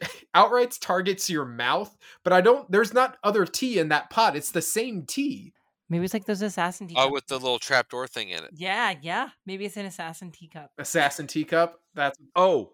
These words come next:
Speaker 4: right. There was the other reason I love this. So after this game came out, y'all remember that dude who said some terrible, horrible stuff and got smacked in the face with a can of Twisted Tea?
Speaker 2: No.
Speaker 3: Yeah.
Speaker 1: Oh, yeah, yeah, yeah.
Speaker 4: I,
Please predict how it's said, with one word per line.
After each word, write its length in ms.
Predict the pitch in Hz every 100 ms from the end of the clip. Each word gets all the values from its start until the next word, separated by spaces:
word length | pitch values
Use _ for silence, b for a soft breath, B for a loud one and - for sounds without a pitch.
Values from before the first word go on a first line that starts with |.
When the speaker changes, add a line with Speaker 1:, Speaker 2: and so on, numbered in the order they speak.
| -
Speaker 4:
right. 260 | 170 156 - -
There 140 | 151
was 120 | 165
the 160 | 143 175
other 260 | 170 165 151
reason 300 | 135 123 123
I 60 |
love 240 | 120 117 101
this. 260 | 95 92
So 200 | - 139 -
after 320 | 165 196 208
this 160 | 190
game 240 | - 180 165
came 180 | 165 156
out, 280 | 151 120 b b -
y'all 240 | 180 233
remember 300 | 233 226 214
that 260 | 196 185 135
dude 240 | 175 190
who 80 | 170
said 240 | 156 180
some 140 | - 135
terrible, 420 | - 170 180 165
horrible 360 | 156 170 160 151
stuff 360 | - 156 170 -
and 100 | 147
got 180 | 147 -
smacked 520 | - 147 160 165 -
in 60 | 156
the 100 | 135
face 240 | 143 147
with 120 | 147 131
a 20 |
can 240 | 147 143
of 80 | 120
Twisted 400 | - 147 - 131
Tea? 320 | - 147 151 _ _ _ _
Speaker 2:
No. 360 | 175 165 170 185
Speaker 3:
Yeah. 380 | 127 135 117 104 190
Speaker 1:
Oh, 160 | 190
yeah, 240 | 185 165 143
yeah, 160 | 143
yeah. 200 | 123 104 98 _ _ _ -
Speaker 4:
I, 440 | 165 185 185 185